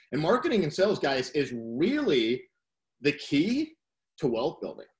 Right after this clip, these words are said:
You gotta be able to have people come to you that want your product or service, and you've gotta be able to convert that into dollars.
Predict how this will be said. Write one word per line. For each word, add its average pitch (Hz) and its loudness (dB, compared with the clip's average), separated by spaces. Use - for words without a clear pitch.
You 131 -2
gotta 160 2
be 156 6
able 139 -2
to 120 0
have 123 -4
people 117 -6
come 110 -8
to 170 -2
you 147 -2
that 117 -4
want 131 -6
your 147 -4
product 143 -2
or 160 -4
service, 110 -4
and - -20
you've 123 -6
gotta 131 0
be 131 -4
able 120 -2
to 104 -6
convert 123 -6
that 120 -4
into 107 -8
dollars. 85 -12